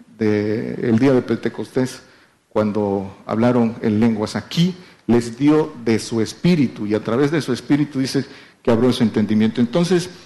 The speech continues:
dentro de los requisitos para aprender el camino espiritual, para aprender el conocimiento de Dios, es tener los sentidos abiertos. Y hay que recibir el Espíritu del Señor.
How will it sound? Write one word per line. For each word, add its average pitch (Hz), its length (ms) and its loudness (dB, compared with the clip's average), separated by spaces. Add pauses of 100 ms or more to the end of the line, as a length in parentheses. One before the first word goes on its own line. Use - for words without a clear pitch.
(140)
dentro 139 260 2
de 143 80 4
los 127 200 2
requisitos 131 580 -4
para 110 240 0
aprender 123 580 2 (560)
el 107 160 2
camino 147 480 4
espiritual, 131 880 0
para 107 180 0
aprender 113 680 2 (360)
el 110 120 2
conocimiento 120 560 2
de 131 100 6
Dios, 139 180 2
es 151 120 -2
tener 135 340 6
los 131 160 4
sentidos 110 460 0
abiertos. 104 480 -2 (400)
Y 113 320 2 (220)
hay 135 160 2
que 151 120 0
recibir 131 480 2 (200)
el 113 120 0
Espíritu 117 460 0
del 113 140 2
Señor. 95 320 -8